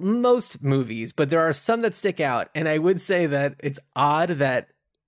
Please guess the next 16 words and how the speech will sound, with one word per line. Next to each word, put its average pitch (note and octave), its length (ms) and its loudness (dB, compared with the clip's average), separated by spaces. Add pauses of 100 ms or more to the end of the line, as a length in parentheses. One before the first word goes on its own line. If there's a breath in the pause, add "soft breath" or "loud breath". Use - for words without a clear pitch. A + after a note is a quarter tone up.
(260)
The D3 140 2
Tree D#3+ 320 2
of D3 180 2
Life C#3+ 400 0
sticks C#3 340 -2
out C#3 200 2
for C3 160 -2
me, A#2+ 140 -6
'cause B2+ 180 -4
that C#3 180 0
was C3+ 180 -4
what, C3 200 -2
like, A#2+ 220 -8
twenty B2+ 420 -10
ten, B2+ 580 -8
maybe? C3+ 600 -6